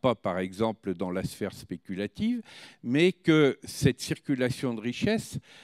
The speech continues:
passe prioritairement dans des circuits qui ont une haute valeur ajoutée sur le plan écologique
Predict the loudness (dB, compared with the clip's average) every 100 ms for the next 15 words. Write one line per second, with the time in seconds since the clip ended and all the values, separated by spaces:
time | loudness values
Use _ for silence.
0 | -20 _ 2 2 2 -2 -2 0 2 2
1 | 0 0 -2 -2 -2 -2 -2 -6 -18 -2
2 | 4 4 4 0 -6 -12 -2 2 4 2
3 | -2 -12 -20 _ -14 -2 -2 -2 _ -2
4 | 0 0 _ -4 2 4 2 -2 -4 -2
5 | -2 -4 _ 6 6 2 0 2 4 2
6 | 2 -4 -6 -4 -2 -2 -6 -20 -20 -20
7 | -8 0 2 2 2 2 2 0 -8 _
8 | -4 0 2 2 0 -2 -8 -12